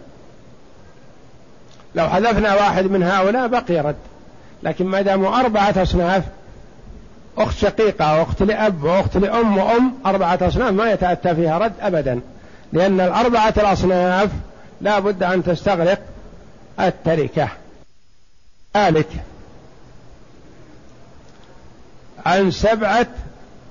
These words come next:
إخوة لأم وجدة،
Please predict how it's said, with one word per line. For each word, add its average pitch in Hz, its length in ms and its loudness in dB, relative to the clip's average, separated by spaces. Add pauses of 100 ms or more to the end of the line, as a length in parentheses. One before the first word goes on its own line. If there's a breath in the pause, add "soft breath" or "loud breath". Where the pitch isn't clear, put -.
(180)
إخوة 214 480 2 (1040)
لأم 233 840 2 (960)
وجدة، 160 640 2